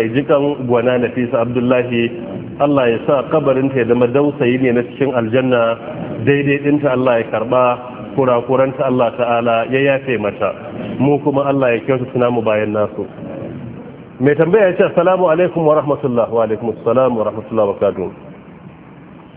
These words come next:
Allah ya ƙara wa malam lafiya da nisan kwana mai albarka. Amin ya hayyu ya qayyum. Ya kuma jikan iyayen malam da na alaramma.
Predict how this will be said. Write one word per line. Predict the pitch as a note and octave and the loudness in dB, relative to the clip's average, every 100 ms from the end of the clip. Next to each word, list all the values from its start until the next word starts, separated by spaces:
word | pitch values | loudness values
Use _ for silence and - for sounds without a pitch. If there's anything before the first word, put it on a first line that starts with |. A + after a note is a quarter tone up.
| - - - - | -20 -20 -20 -2
Allah | F3 G3+ F3+ | 0 2 2
ya | E3 | 4
ƙara | F3+ F3 F3 D3+ | 4 4 4 4
wa | C#3 | 2
malam | D#3 F3 E3 D3 | 2 2 2 2
lafiya | D3+ D3+ E3 D#3+ C#3+ | 2 2 2 2 2
da | C3 | 0
nisan | C#3 C#3 D3+ D3 | -2 0 0 0
kwana | D3 C#3+ D3 C#3+ | 2 2 4 2
mai | C#3 | 0
albarka. | A2+ A2+ A#2 - A2 - - - - - - - - A#2+ | -2 0 -2 0 -4 -4 -14 -18 -16 -14 -14 -16 -4 0
Amin | A#2 C#3 D3+ | 2 2 2
ya | B2 A#2 | 2 0
hayyu | B2 A2+ A2 | 0 0 0
ya | G#2 | 0
qayyum. | G#2+ G2 F2+ F#2 - - - - - | -2 -2 -4 -6 -16 -20 -20 -20 -2
Ya | B2+ C#3 | 2 2
kuma | F3+ F#3+ | 2 2
jikan | E3 G3 F#3+ F#3+ | 2 2 2 4
iyayen | G3+ D#3+ D3+ D3 | 4 4 4 2
malam | D3+ D#3 D3+ C#3+ | 4 4 4 2
da | C3 C3 | 0 0
na | C#3+ | 2
alaramma. | C#3+ C3 B2+ B2+ A#2+ | 2 2 0 0 0